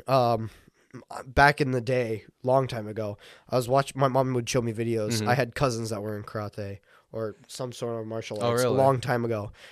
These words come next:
Speaker 1: and there's videos on Facebook of s-,
Speaker 2: Mm-hmm.
Speaker 1: them. They were in their stuff. They were doing, like, seven minutes of kumite or something like that, which is a lot of kumite, first
Speaker 2: That's
Speaker 1: of
Speaker 2: a
Speaker 1: all.
Speaker 2: lot of kumite.
Speaker 1: And he, I think he was going for his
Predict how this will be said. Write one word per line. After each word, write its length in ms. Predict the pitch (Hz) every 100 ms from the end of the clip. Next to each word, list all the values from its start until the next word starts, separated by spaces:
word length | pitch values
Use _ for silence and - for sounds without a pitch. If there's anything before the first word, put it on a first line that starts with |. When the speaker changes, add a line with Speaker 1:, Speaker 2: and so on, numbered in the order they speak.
| -
Speaker 1:
and 160 | 120 127
there's 360 | 131 123 -
videos 440 | - 135 139 127 120
on 100 | 107
Facebook 440 | 113 104 - 107
of 120 | 113 107
s-, 60 |
Speaker 2:
Mm-hmm. 60 | 104
Speaker 1:
them. 260 | 117 110 104 - - _ 113
They 60 |
were 60 | 113
in 60 |
their 80 | 110
stuff. 220 | - 113 - - -
They 60 | 143
were 80 |
doing, 160 | 147 151
like, 180 | 127 -
seven 400 | - 151 143 143
minutes 320 | 131 123 -
of 140 | 110
kumite 480 | - 127 110 104 110 - _ -
or 80 | 120
something 280 | 117 104 110
like 200 | 104 101
that, 240 | 101 95 - - - -
which 100 | 117
is 100 | 127
a 60 |
lot 180 | 160 220
of 60 | 165
kumite, 460 | 175 143 131 104
first 40 | -
Speaker 2:
That's 180 | 123
Speaker 1:
of 100 | 147
Speaker 2:
a 20 | 110
Speaker 1:
all. 100 | 107
Speaker 2:
lot 220 | 135 131
of 100 | 107
kumite. 320 | 147 135 107
Speaker 1:
And 280 | 147 139 135
he, 160 | 131
I 80 | 143
think 160 | 151 147
he 60 |
was 120 | 143 127
going 220 | 131 123
for 300 | - 120 117
his 640 | 123 110 101 - - -